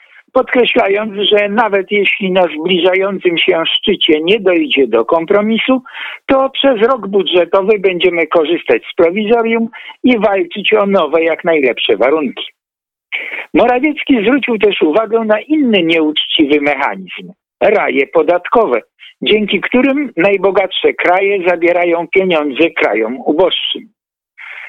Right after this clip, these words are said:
„Warto się zastanowić”, mówił premier, „dlaczego tak się dzieje, że gdy podnosimy temat rajów na forum unijnym, to zaraz słychać jakiś głos tego czy innego przywódcy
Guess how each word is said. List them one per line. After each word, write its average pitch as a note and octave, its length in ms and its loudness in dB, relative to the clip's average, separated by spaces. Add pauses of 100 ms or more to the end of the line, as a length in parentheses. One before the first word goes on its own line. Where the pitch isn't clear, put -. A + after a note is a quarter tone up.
(120)
„Warto C#4 380 2
się C4+ 240 0
zastanowić”, B3 720 0
mówił F3 440 2
premier, E3 460 0
„dlaczego G3 540 0
tak A3+ 260 -2
się G3+ 240 0
dzieje, D3+ 360 0 (400)
że G3 260 4
gdy G#3 220 -2
podnosimy A3 760 0
temat A3 400 0
rajów G3+ 500 0
na F3+ 180 2
forum A3 480 0
unijnym, F#3 680 0 (460)
to B3 180 2
zaraz D#4+ 300 2 (280)
słychać B3+ 420 0
jakiś G3+ 420 -2
głos E3 300 2 (180)
tego A3+ 260 0
czy - 160 -2
innego E3+ 520 0
przywódcy E3+ 720 -2